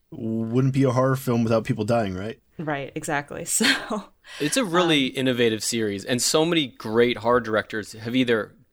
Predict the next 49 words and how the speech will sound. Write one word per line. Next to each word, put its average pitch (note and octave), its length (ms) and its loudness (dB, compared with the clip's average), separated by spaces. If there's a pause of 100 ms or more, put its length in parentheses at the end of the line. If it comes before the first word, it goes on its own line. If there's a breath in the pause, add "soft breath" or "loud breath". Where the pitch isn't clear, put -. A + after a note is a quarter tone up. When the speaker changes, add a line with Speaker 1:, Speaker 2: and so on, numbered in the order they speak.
(140)
Speaker 3:
jumped B2 320 2
onto A#2+ 220 2
the C#3+ 80 -6
franchise D3+ 500 0
or A#2 140 -4
have G#2 100 -8
come A#2 220 -2
out G2 160 0
of - 80 -12
it. - 200 -14
So G#2 200 -2
it's A2+ 240 -2
like, B2 280 2
it, A#2+ 140 -8 (160)
it, C3+ 160 -6
yeah, C#3 380 4
there's B2+ 200 -4
a B2+ 40 -6
huge F#3 320 -8
cult A#2+ 260 -4
following, D#3+ 340 0
but B2 80 0
I A2+ 60 4
think A#3+ 220 -6
it's - 140 -16 (100)
pretty D3+ 240 -6
popular A#2+ 500 -2
in G2 80 -6
the G2 80 -8
horror G2+ 180 -4
community. F#2 540 -14
Like, - 240 -10 (220 soft breath)
it's - 160 -10
known B2+ 240 2
as A2+ 120 -2
one A2+ 120 -4
of G#2 80 -6
the G2 40 -8
better, F#2+ 460 -4 (400 soft breath)
you G2 80 -12
know, G2+ 80 -6
anthology F#2+ 500 -2
franchises. - 720 -12 (800)
Speaker 2:
Yeah, E3 300 -8
so - 260 -6
it E3 120 0
was E3+ 240 -4
created F3+ 400 -4
by D3 520 -6